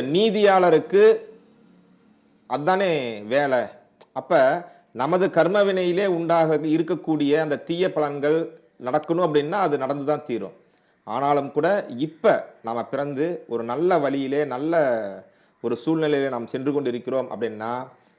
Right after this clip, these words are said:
நமக்கு என்ன கிடைக்குங்க? ஒரு நல்ல நீதி, நேர்மையை கடைபிடிக்கக்கூடிய நபருக்கு கை கொடுப்பதற்கும் அந்த சனி பகவானே அதிகாரம் மிக்கவராக இருக்கிறார் என்பதால், எல்லாருமே பார்த்தீங்கன்னா, நல்ல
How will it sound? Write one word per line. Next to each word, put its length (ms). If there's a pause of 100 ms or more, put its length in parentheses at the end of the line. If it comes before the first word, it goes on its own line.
(340)
நமக்கு 260
என்ன 220
கிடைக்குங்க? 400 (420)
ஒரு 400
நல்ல 400
நீதி, 680
நேர்மையை 580
கடைபிடிக்கக்கூடிய 840
நபருக்கு 680 (120)
கை 260
கொடுப்பதற்கும் 840
அந்த 240
சனி 180
பகவானே 760 (300)
அதிகாரம் 420
மிக்கவராக 440
இருக்கிறார் 500
என்பதால், 560 (480)
எல்லாருமே 600
பார்த்தீங்கன்னா, 420
நல்ல 680